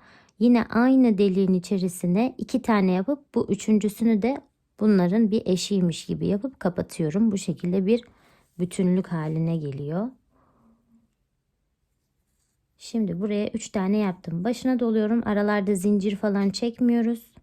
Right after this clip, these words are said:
Sonraki boşluğa geçiyorum. Bakın bu şekilde boşluklarımız belli oluyor zaten. Sonraki boşluğa geçiyorum.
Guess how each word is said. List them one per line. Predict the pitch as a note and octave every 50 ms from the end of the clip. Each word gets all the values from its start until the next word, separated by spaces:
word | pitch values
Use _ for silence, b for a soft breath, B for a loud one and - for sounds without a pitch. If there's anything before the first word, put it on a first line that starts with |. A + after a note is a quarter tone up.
| _ _ _ _ _ _ _ _ b b b b b b b b b b _
Sonraki | _ - - - A3+ A#3 A#3+ A#3 A3+ G#3 - - F3 D#3+
boşluğa | E3 D#3+ D#3 - - - D#3+ D#3+ D#3+ D#3+
geçiyorum. | D#3+ E3 D#3 - - D#3+ D#3+ D#3+ E3
Bakın | D#3+ F3 F3 - F3 E3
bu | E3 E3+
şekilde | - - E3+ - F3 E3+ F3+ F#3 F3
boşluklarımız | E3+ E3+ D#3+ - - - F3+ - - E3+ D#3+ F3 F#3 F#3+ F3+ E3+
belli | F3 E3 E3 F3 E3+ E3+
oluyor | E3 D#3+ E3 F3 E3+
zaten. | D#3+ D#3 D#3 D3 D3+ - - F#3+ G#3
Sonraki | A3 - - A3 G#3+ A3 G#3+ G#3+ G#3 - G3+ F#3+
boşluğa | G3 F#3+ F#3 - - G3 G3 G3 G3+
geçiyorum. | F3+ F#3+ F#3 - - - G#3 G3+ G3 G3 G3 G#3+ G#3+